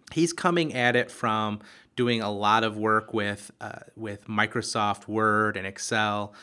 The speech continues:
and stuff like that. Whereas from my perspective, I'm not using any of those products. So when, when I'm doing with spreadsheets or that, I'm pretty much doing it all in the cloud.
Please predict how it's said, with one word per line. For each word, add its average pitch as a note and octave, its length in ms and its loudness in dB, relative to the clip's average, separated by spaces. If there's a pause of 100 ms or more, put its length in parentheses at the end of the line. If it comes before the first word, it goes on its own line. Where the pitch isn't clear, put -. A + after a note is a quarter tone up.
(280)
and G#2 100 -10
stuff - 300 -2
like G2+ 200 -4
that. G#2 400 4 (320)
Whereas A2+ 680 6
from A2 320 -2
my B2+ 220 6
perspective, A2+ 800 -2
I'm A#2 180 0
not A#2+ 220 0
using A#2 340 -2
any C3+ 140 -2
of B2+ 140 -4
those C3+ 180 -4
products. D3 480 0
So G2 420 -8 (140)
when, G#2 320 -8
when A2+ 160 -2
I'm A#2 180 2
doing A#2 320 0
with A2 220 -2
spreadsheets A#2 840 0
or G#2 220 -4
that, A2 300 2
I'm A2+ 220 -2
pretty F3+ 240 -6
much D#3 160 -4
doing A#2+ 200 0
it A2 80 2
all A2 120 2
in A2 80 0
the A2+ 80 -6
cloud. A2+ 560 0